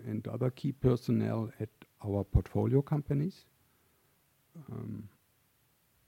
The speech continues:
they like our strategy, otherwise they wouldn't be working anymore for our portfolio companies.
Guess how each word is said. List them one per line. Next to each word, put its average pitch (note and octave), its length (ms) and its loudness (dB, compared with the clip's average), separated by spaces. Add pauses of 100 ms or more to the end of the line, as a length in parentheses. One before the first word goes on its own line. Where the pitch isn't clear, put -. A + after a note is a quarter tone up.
(340)
they G2 260 -6 (440)
like G#2 300 -8
our G#2+ 220 2
strategy, D3 580 0
otherwise G#2+ 560 -2
they G#2 100 -4
wouldn't G#2+ 380 4
be A2 80 2
working A2 540 4 (960)
anymore B2 500 12
for G#2+ 240 2
our G#2+ 220 0
portfolio B2 560 0
companies. E3 640 -4